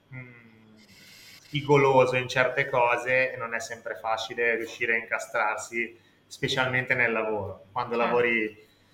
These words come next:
Speaker 1: quando convivi H ventiquattro tra lavoro e vita privata, non è sempre facile riuscire a miscelare bene le due cose, però io credo che nel complesso stia andando bene e sono soddisfatto,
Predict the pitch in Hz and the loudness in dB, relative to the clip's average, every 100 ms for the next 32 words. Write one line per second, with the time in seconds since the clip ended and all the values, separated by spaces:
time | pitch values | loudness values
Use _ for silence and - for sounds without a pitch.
0 | _ _ _ _ _ _ - 131 143 143 | _ _ _ _ _ _ -8 -4 0 0
1 | 147 143 165 143 127 - 143 131 127 127 | 2 4 4 4 4 4 2 0 -4 -2
2 | 131 123 135 120 123 120 120 127 127 120 | 0 0 -2 -2 0 0 2 2 4 2
3 | 110 120 120 117 127 117 117 120 127 123 | 0 -2 -6 -6 -2 0 2 2 2 2
4 | 117 113 - 127 120 - 113 - 113 110 | 0 -6 -8 -8 -8 -4 -4 -4 -6 -6
5 | 110 110 117 110 107 107 104 113 - 120 | -6 -8 -4 -2 -2 -4 -8 -12 -12 -4
6 | 113 113 113 110 110 104 104 - 92 - | -2 -2 -4 -6 -8 -10 -12 -16 -20 -20
7 | - - 104 107 107 104 107 127 - 120 | -20 -10 -6 -4 -4 -4 -6 -6 -4 -2
8 | 117 113 113 113 113 117 113 117 117 113 | -2 -2 -6 -6 -6 -8 -10 -2 -2 -2
9 | - 117 110 107 104 104 104 98 - 120 | -6 -6 -4 -4 -6 -8 -10 -14 -10 -10
10 | 117 113 117 113 117 117 110 101 104 104 | -8 -10 -10 -2 0 0 -6 -14 -20 -20
11 | - 110 107 - 101 101 - | -20 -18 -18 -16 -16 -16 -18